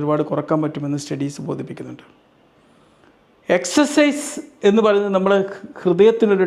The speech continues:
ട്രെഡ്മില്ലാണെങ്കിൽ കുർക്കുമിൻ നമ്മൾക്ക് അത് ചെയ്യാനുള്ള കാം ആയിട്ടുള്ള നല്ല ഹീലിംഗ് ആയിട്ടുള്ള ഒരു യോഗ മാറ്റ് പോലെയാണ്. നമ്മുടെ ശരീരത്തിലൊരു അലാറം സിസ്റ്റമാണ് എന്ത്? ഈ ഇൻഫ്ലമേഷൻ അല്ലെങ്കിൽ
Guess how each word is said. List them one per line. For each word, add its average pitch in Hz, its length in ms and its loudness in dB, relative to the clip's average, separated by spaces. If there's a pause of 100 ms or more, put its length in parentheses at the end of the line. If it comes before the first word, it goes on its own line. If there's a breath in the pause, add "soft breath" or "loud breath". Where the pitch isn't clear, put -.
ട്രെഡ്മില്ലാണെങ്കിൽ 175 800 0 (680 soft breath)
കുർക്കുമിൻ 170 520 2 (440)
നമ്മൾക്ക് 156 340 -2 (180)
അത് 156 100 -2 (120)
ചെയ്യാനുള്ള 151 600 0 (560 soft breath)
കാം 165 400 2 (800)
ആയിട്ടുള്ള 147 420 -2 (420)
നല്ല 151 180 -2 (120)
ഹീലിംഗ് 185 500 2
ആയിട്ടുള്ള 151 340 -4 (220)
ഒരു 151 120 -8
യോഗ 143 340 -4 (120)
മാറ്റ് 147 280 -6
പോലെയാണ്. 123 320 -12 (1300 soft breath)
നമ്മുടെ 269 320 4
ശരീരത്തിലൊരു 254 640 4
അലാറം 254 520 2 (140)
സിസ്റ്റമാണ് 208 640 0
എന്ത്? 175 160 2 (540 loud breath)
ഈ 180 100 2 (160)
ഇൻഫ്ലമേഷൻ 196 580 0
അല്ലെങ്കിൽ 165 220 0